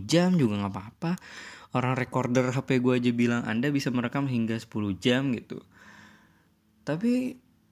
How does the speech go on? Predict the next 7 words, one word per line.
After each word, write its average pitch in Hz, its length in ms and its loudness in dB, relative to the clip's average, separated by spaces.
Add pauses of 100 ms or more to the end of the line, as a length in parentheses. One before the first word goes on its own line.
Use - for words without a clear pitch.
(260)
kalau 175 480 2
gue 143 260 6
bisa 123 300 4
ngomong 120 720 2 (400)
sepuluh 151 460 0 (100)
jam 101 320 -2
nonstop, 131 640 -4